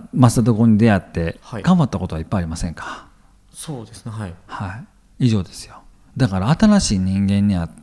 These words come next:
Speaker 1: たりす-、新しい情報っていうのは実はね、入っても実はですよ。
Speaker 2: はい。
Speaker 1: あんまり刺激にならなくて、
Speaker 2: へー。
Speaker 1: それを誰に聞くかっていうことの方がとても大事なんですよ。
Speaker 2: あ。
Speaker 1: だからそれ誰に会ってるかなんですよ、すなわち。
Speaker 2: うんうんうん。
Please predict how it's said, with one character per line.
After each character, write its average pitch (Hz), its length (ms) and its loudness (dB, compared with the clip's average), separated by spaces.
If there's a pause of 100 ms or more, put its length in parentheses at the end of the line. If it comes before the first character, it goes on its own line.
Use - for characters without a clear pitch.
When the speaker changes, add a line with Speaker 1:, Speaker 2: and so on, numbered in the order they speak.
Speaker 1:
た 117 120 -2
り 90 100 -6
す-、 - 220 -16
新 160 320 -2
し - 160 -8
い 92 60 -6
情 110 220 -4
報 107 160 -6
っ 104 40 -6
て - 140 -8
い - 20 -2
う 90 40 -6
の 87 60 -6
は 85 80 -6
実 95 280 -8
は 92 80 -6
ね、 85 200 -8
入 113 240 -4
っ - 20 -2
て 92 160 -8
も 92 120 -4
実 113 420 -2
は 104 160 2
で - 100 -4
す - 160 -4
よ。 - 160 -6
Speaker 2:
は - 160 -14
い。 95 40 -10 (400)
Speaker 1:
あ 131 160 -6
ん 175 180 0
ま 180 80 4
り 165 140 2
刺 131 240 0
激 127 60 4
に - 20 6
な 107 100 6
ら 95 100 2
な 95 80 -2
く - 120 -10
て、 87 300 -6 (280)
Speaker 2:
へ 104 40 -14
ー。 101 120 -10
Speaker 1:
そ 190 140 4
れ 185 60 6
を 165 140 4
誰 165 300 6
に 226 180 6
聞 208 160 4
く 202 140 0
か 147 120 -2
っ - 180 -10
て - 80 -12
い 95 40 -12
う - 40 -18
こ 110 100 -6
と 104 80 -6
の 92 80 -4
方 85 60 -6
が 90 80 -2
と 101 100 -8
て 117 60 2
も 101 80 2
大 98 120 2
事 87 100 -6
な - 20 -10
ん - 20 -12
で - 80 -14
す - 40 -16
よ。 - 80 -20 (120)
Speaker 2:
あ。 - 20 -12
Speaker 1:
だ 151 120 -2
か 131 80 0
ら 107 80 -2
そ 117 80 -4
れ 98 80 -6
誰 208 240 4
に 214 120 6
会 92 100 0
っ - 20 -18
て - 160 2
る 98 80 4
か 87 120 4
な 82 60 2
ん 82 60 0
で 78 60 -4
す 90 100 -6
よ、 87 60 -4 (100)
す - 320 0
な 98 100 4
わ 87 140 0
ち。 - 180 -12 (140)
Speaker 2:
う - 20 -2
ん 123 40 -4
う - 20 -4
ん 120 40 -6
う - 40 -6
ん。 107 40 -10